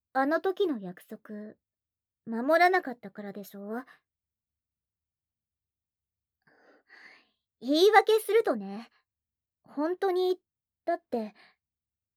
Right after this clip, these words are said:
だって本当に、信じてるとは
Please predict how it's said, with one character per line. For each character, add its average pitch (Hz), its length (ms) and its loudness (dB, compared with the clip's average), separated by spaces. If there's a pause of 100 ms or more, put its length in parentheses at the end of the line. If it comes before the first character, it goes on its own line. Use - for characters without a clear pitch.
(1000)
だ 381 140 8
っ - 120 -6
て 285 140 2
本 247 260 -10
当 302 100 -2
に、 302 200 -4 (1120)
信 370 380 0
じ 359 120 -2
て 262 140 -4
る 214 100 -8
と 214 140 -16
は 196 240 -18